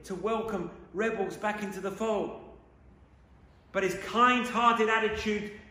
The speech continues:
toward his enemies did not mean a soft-hearted attitude to his own sin. That's many times how it works. The people who are soft with other people's sins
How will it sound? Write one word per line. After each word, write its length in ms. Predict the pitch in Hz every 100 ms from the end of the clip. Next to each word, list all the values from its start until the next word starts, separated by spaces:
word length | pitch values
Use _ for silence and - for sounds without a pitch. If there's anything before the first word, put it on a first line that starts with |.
| -
toward 380 | 190 196 196 196 - -
his 220 | - 170 -
enemies 600 | 170 165 143 135 - - - - - - - -
did 200 | 147 143
not 260 | 156 - 147
mean 240 | 143 135
a 60 | 127
soft-hearted 840 | - - 147 - - 131 120 127
attitude 600 | 123 123 117 - 120 117
to 100 | 117
his 200 | 110 104
own 240 | 110 104 101
sin. 260 | - 98 - - _ _ _ _ _ _ _ -
That's 180 | 175
many 300 | 170 202 202
times 420 | 196 190 180 165 160
how 220 | 170 165
it 120 | -
works. 600 | 165 170 - - - - - _ _ _ _ _ _ _
The 80 | 143
people 440 | - 233 233 214
who 160 | 190 202
are 60 |
soft 640 | 180 - - 240 254 - - - - _
with 140 | 165
other 180 | 196 202
people's 460 | 196 196 175 180 170
sins 640 | - 185 185 180 - -